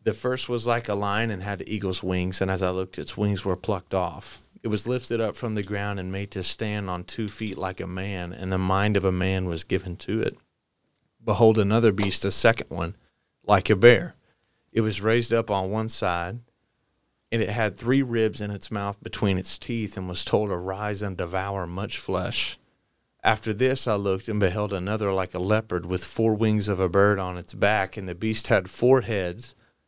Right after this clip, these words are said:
and great dominion was given to it. After this I saw in the night visions, and beheld a fourth beast, terrifying and dreadful and exceedingly strong. It had great iron teeth,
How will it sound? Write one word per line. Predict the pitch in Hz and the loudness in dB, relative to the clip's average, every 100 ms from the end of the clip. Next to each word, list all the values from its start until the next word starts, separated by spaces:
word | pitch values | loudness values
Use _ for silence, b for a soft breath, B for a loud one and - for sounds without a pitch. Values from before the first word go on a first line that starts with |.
| _ | _
and | - 107 | -2 0
great | 107 104 - | 0 -2 -2
dominion | 98 98 95 85 | -4 -4 -4 -4
was | 92 | -6
given | 92 101 90 | -4 -4 -4
to | 82 95 | -4 -2
it. | - - - _ _ _ _ _ _ - | -2 -6 -14 _ _ _ _ _ _ -2
After | 117 - 110 | 0 0 -2
this | 139 117 - | 0 0 0
I | 95 | -2
saw | - 120 117 120 | -2 0 2 0
in | 104 | -4
the | 95 | -6
night | 95 104 - | -6 -6 -4
visions, | 101 92 - 98 | -2 0 0 0
and | 98 92 | 2 2
beheld | 87 104 113 | 2 2 2
a | 95 | 0
fourth | 82 - 127 117 98 | -6 -2 0 0 -2
beast, | 90 87 - - _ _ _ _ | -2 -2 -4 -8 _ _ _ _
terrifying | - 117 117 101 - 101 98 95 95 | 0 2 2 -2 -2 0 2 0 -2
and | 92 87 | -4 -2
dreadful | 92 107 110 - 87 120 | 4 4 2 -4 -4 -2
and | 104 101 | -2 -2
exceedingly | - - 131 120 113 98 | 0 -2 -2 -2 -4 -4
strong. | - - 104 101 87 85 b b b | -6 -4 2 2 2 -4 b b b
It | - 95 | -4 0
had | 107 95 | 0 0
great | 90 101 117 - | -2 0 -2 0
iron | 101 104 104 92 | 2 4 4 2
teeth, | - 117 95 92 | 0 0 0 -2